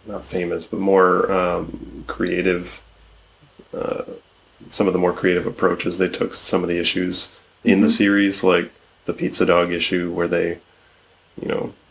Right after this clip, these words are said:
Speaker 1: had the whole issue from the perspective of a dog. They bring Pizza Dog back and give him, like, a,
Speaker 2: Mm-hmm.
Speaker 1: a big part, and they, they all, they even, like,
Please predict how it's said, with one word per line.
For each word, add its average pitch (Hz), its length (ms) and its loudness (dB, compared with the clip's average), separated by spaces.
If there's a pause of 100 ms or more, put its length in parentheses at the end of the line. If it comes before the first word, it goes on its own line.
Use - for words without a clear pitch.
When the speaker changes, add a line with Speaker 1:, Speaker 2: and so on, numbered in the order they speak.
(1040)
Speaker 1:
had 87 300 -4 (680)
the 85 100 0
whole 87 420 2 (720)
issue 85 400 2
from 85 200 -2
the 82 80 -4
perspective - 520 -4
of 95 100 -6
a - 20 -10 (100)
dog. - 140 0
They 92 100 2
bring 92 260 2
Pizza 92 360 0
Dog 87 320 2
back 85 240 0
and 90 120 -2
give 87 180 -2
him, 85 200 -6
like, 85 200 -6
a, 87 180 -6 (420)
Speaker 2:
Mm-hmm. 202 320 0
Speaker 1:
a 190 40 -4
big - 240 0
part, 87 280 2
and 90 160 0
they, 90 60 4
they 87 300 -2
all, 87 160 2
they 92 160 2
even, 85 280 -2
like, 85 320 -6